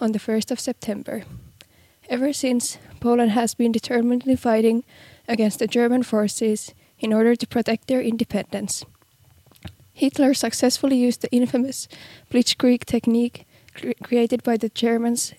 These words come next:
aimed to cause disorganization amongst enemy forces. Reportedly, this has been the, their first successful application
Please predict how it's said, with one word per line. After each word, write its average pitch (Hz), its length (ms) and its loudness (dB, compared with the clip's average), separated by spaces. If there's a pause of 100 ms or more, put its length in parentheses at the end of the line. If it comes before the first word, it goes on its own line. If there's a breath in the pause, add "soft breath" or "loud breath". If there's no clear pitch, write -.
(140)
aimed 226 220 -2
to - 80 -12
cause 220 220 -6
disorganization 240 1120 -2 (340 soft breath)
amongst 220 380 -2
enemy 226 240 0
forces. - 600 -10 (640 soft breath)
Reportedly, 240 680 -2 (300 loud breath)
this 240 160 0
has 226 200 0
been 226 200 0
the, 220 80 -2
their 220 320 -2
first 226 360 2
successful 226 560 -2
application 226 760 -2